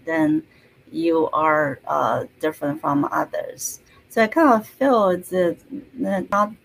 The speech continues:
that ideal for me. I'm, uh, uh, eager to just, uh, explore other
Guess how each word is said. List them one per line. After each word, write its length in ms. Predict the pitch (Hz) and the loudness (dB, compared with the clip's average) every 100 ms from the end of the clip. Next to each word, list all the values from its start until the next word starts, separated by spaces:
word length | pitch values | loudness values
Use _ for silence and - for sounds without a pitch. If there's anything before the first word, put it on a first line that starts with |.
| - | -2
that 200 | 196 196 | 2 4
ideal 460 | 175 170 175 185 | 2 2 2 2
for 180 | 180 170 | 0 -2
me. 420 | 160 165 151 - - - | 0 0 0 -2 -8 -6
I'm, 340 | 165 156 - _ _ - - _ _ _ - | -4 -4 -6 _ _ -20 -20 _ _ _ -8
uh, 340 | 165 170 160 147 143 - - | -2 0 0 -2 -8 -16 -8
uh, 180 | - 92 - _ _ _ - | -4 -4 -6 _ _ _ -8
eager 280 | 160 160 156 | -4 -2 -4
to 440 | - - 165 143 | -6 -6 -4 -4
just, 280 | 143 147 - | -4 -8 -6
uh, 200 | 151 147 - - | -4 -4 -6 -8
explore 640 | 156 - - 151 147 147 - | -8 -8 -8 -2 0 0 -2
other 260 | 156 147 | -4 -4